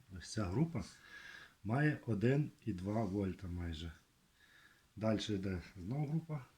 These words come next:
чотири і два і далі знову чотири і два. Отже, ця група,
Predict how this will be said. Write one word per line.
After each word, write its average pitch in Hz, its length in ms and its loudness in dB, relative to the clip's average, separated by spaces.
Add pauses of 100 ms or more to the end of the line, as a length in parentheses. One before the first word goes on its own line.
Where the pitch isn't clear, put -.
(140)
чотири 139 320 0
і 131 40 2
два 123 280 -2
і 98 40 -8
далі 110 260 2
знову 107 220 2
чотири 104 280 -2
і 101 40 0
два. 90 160 -4 (640)
Отже, 98 240 0
ця 117 280 0
група, 165 460 2